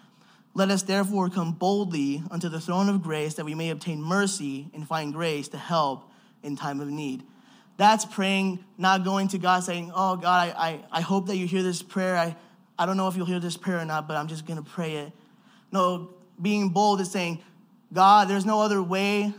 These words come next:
I know that this, that this could be answered, but by your power, and God, I need you in this, in this situation, and that's being bold. Uh, we need to be bold in our prayers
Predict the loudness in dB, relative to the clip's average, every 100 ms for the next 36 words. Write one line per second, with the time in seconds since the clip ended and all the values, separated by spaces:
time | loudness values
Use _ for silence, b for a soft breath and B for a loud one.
0 | -2 4 6 6 4 4 2 0 -2 0
1 | -2 -4 -8 -2 0 0 -2 -2 -6 -8
2 | -16 -6 0 0 2 2 2 -2 -2 0
3 | 2 0 0 -4 2 6 6 4 -2 -6
4 | B B B -4 4 6 8 6 6 4
5 | 2 0 -2 -6 -6 -6 -6 -8 -2 0
6 | 2 0 -2 -2 -2 -2 -2 -4 -8 -12
7 | -8 2 2 2 -2 -2 -2 -2 -2 -4
8 | -8 -18 B B B B B -4 -4 -2
9 | 2 2 2 2 2 2 2 2 4 2
10 | 0 -2 -2 -2